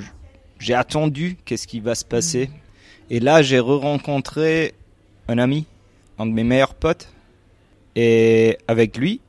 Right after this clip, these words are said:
Speaker 1: j'ai fondé l'entreprise que j'ai maintenant. Et c'est une chose d'avoir, euh, un job ou de travailler, mais c'est une autre chose de travailler avec, euh,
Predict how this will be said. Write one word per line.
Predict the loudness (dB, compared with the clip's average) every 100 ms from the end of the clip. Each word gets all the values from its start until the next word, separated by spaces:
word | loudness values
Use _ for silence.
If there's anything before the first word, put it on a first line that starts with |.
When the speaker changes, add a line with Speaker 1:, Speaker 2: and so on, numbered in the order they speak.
| _
Speaker 1:
j'ai | -6 -6
fondé | -4 -4 0 0
l'entreprise | -2 -4 -6 -8 -6 -6 -6
que | -8
j'ai | -2
maintenant. | 0 0 -2 -6 -8 _ _ _ _ _ _ _ _ _ _ 0
Et | 0
c'est | 0 -2 0 0 0 -2 -8 _ _ _ _ _ _ _ _ _ _ -8
une | -4
chose | 0 2 2 4
d'avoir, | 2 4 6 6 6
euh, | 4 4 4 4 2 -2 -6
un | -6 -6
job | 2 6 6 4
ou | -4 -6 -6 -6
de | -6 -8
travailler, | -4 0 2 4 2 0
mais | -2
c'est | -4 -4
une | -4
autre | -6 -6
chose | -6 -4 -4
de | -8
travailler | -6 -2 0 0 2 2
avec, | 0 -2 -6
euh, | -8 -8